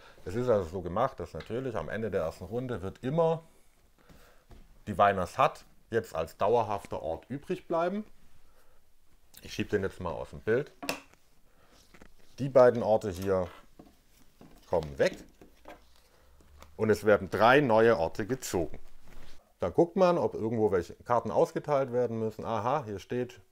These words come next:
Deal vier, Face Down, also da kommen vier Karten hin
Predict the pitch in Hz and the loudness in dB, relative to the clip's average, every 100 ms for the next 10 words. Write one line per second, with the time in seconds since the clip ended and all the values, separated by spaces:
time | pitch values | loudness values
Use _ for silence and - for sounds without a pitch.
0 | _ 113 107 - 143 151 143 101 92 - | _ -6 -6 -6 -2 -2 0 0 0 4
1 | 135 143 90 92 90 - 85 - 151 151 | 4 4 -2 -4 -6 -6 -8 -2 0 2
2 | 113 110 90 127 185 | 2 2 2 0 -2